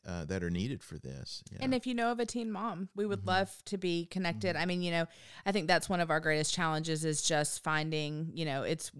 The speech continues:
Speaker 2: it's women who are either pregnant or parenting from thirteen to roughly eighteen. We don't kick 'em out and say, "Oh, you're,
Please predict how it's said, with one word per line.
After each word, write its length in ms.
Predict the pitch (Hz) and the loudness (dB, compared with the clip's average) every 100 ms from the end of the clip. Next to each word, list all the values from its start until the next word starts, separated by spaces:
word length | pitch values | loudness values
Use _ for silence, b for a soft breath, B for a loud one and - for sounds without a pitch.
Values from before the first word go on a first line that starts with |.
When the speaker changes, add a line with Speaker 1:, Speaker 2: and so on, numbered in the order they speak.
| 156 | -8
Speaker 2:
it's 200 | 165 160 | -6 -4
women 380 | 180 185 196 208 | -2 0 2 2
who 160 | 190 160 | 2 2
are 160 | 165 | 2
either 260 | 151 165 165 | 2 2 -2
pregnant 380 | - 170 190 214 | 0 0 2 0
or 60 | 208 | 0
parenting 520 | 175 160 170 165 165 | -2 -2 -2 -4 -4
from 320 | 165 156 156 165 B B B - | 0 0 0 -4 B B B 0
thirteen 400 | 247 - 233 208 | 0 2 0 2
to 140 | 208 | 0
roughly 400 | 202 214 208 180 | 4 4 4 0
eighteen. 520 | 139 151 - 143 143 | 2 0 -2 -6 -4
We 80 | 160 | 0
don't 280 | 160 139 - | 0 -2 -4
kick 220 | 175 160 | -4 -2
'em 80 | 151 | 2
out 200 | 143 110 | 2 2
and 100 | 156 | 2
say, 240 | 165 143 | 4 6
"Oh, 140 | 202 190 | 6 4
you're, 280 | 170 156 | 4 2